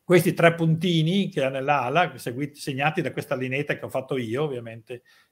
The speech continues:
più il cerchio che ho messo io, non, non esiste la farfalla, eh,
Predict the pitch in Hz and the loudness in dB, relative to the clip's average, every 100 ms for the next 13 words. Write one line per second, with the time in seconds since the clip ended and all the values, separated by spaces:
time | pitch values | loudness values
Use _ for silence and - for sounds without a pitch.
0 | - 147 139 151 127 - 151 135 113 113 | -4 0 0 4 2 2 -2 -2 -6 -4
1 | - 147 120 165 170 120 117 110 110 113 | -2 0 2 0 -2 -14 -16 -14 -12 -10
2 | 117 127 - 117 - 160 143 127 147 202 | -8 -10 -10 -8 -6 -4 -2 0 -2 -2
3 | - - - - _ - 151 - - | -6 -20 -20 -20 _ -2 -2 -2 -14